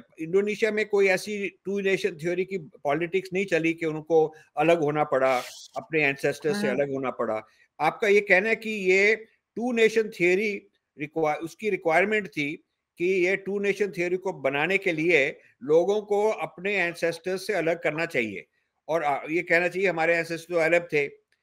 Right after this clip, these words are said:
Speaker 1: इसीलिए आपके ये ब-, क्योंकि मेरे को लगता है कि इसीलिए पाकिस्तान में बहुत लोग confused हैं और इसी के कारण India के against काफी,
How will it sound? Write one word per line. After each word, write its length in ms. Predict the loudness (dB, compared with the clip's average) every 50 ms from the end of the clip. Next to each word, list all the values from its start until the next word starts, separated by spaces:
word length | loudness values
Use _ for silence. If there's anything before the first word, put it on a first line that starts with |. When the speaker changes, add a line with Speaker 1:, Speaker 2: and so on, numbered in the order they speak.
| _ _ _ _ _ -16
Speaker 1:
इसीलिए 460 | -10 -8 -6 0 4 4 4 4 2 -2
आपके 560 | -4 -4 -4 -2 0 0 0 0 -2 -6 -12 -8
ये 360 | -2 0 2 2 0 -2 -8 -18 -20 _
ब-, 100 | -10 -10
क्योंकि 360 | -6 -4 -2 -2 -2 -4 -4 -2
मेरे 200 | 0 0 0 0
को 140 | 0 -2
लगता 280 | -2 -2 -2 -4 -2 -4
है 60 | -4
कि 120 | -2 -4 -6
इसीलिए 560 | -8 -10 -10 -10 -10 -8 -4 -2 -2 -2 -2
पाकिस्तान 640 | -2 -4 -4 -4 -4 -8 -10 -6 -4 -4 -4 -4
में 180 | -4 -6 -6 -2
बहुत 240 | 0 0 0 0 -2
लोग 160 | -4 -4 -2 -4
confused 440 | -6 -4 -2 0 -2 -2 -2 -6
हैं 80 | -12 -14 _ _ _ _ _ _ _ _
और 160 | -4 -2 -2 -2
इसी 300 | -2 -4 -6 -6 -4 -2
के 140 | 0 0
कारण 400 | 0 0 2 2 2 2 2 0
India 280 | -4 -4 -2 0 0 0
के 200 | 0 0 0 0
against 300 | 0 0 -2 -2 -4 -8
काफी, 540 | _ _ -16 -14 -10 -8 -10 -10 -10 -14 _